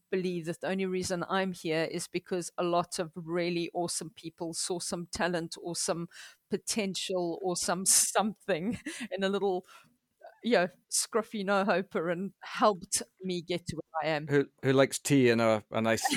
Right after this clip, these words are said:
Speaker 1: <laughs> In a, in
Speaker 2: a
Speaker 1: a
Speaker 2: nice
Speaker 1: posh
Speaker 2: cup.
Speaker 1: cup. <laughs> Um, <laughs> bone china all the way.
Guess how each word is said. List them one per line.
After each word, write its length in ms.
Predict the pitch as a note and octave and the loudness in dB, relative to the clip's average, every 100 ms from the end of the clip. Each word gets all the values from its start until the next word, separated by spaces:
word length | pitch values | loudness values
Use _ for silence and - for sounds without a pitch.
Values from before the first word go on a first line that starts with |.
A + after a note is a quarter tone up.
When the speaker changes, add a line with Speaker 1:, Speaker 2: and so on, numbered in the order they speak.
| - - | 6 8
Speaker 1:
<laughs> 300 | - - F#4 | 10 10 6
In 160 | D4 | 8
a, 120 | A#3 - | 6 6
in 120 | - | 6
Speaker 2:
a 20 | B2 | 6
Speaker 1:
a 20 | |
Speaker 2:
nice 140 | A#2+ | 8
Speaker 1:
posh 100 | - - | 8 8
Speaker 2:
cup. 160 | C3+ | 8
Speaker 1:
cup. 800 | F#3+ - C#3+ B4+ E5+ - - - | 8 6 2 4 6 6 6 8
<laughs> 0 | |
Um, 180 | D4 - | 8 8
<laughs> 1200 | D#4+ - - D#5+ E5+ D#5+ - - - - F#4 - | 4 4 6 6 6 4 4 2 0 -4 -2 8
bone 180 | C4 C4 | 8 8
china 340 | - A3 G#3 | 6 8 8
all 140 | G3+ G#3 | 6 6
the 60 | |
way. 300 | F#3 E3+ C#4+ | 8 8 8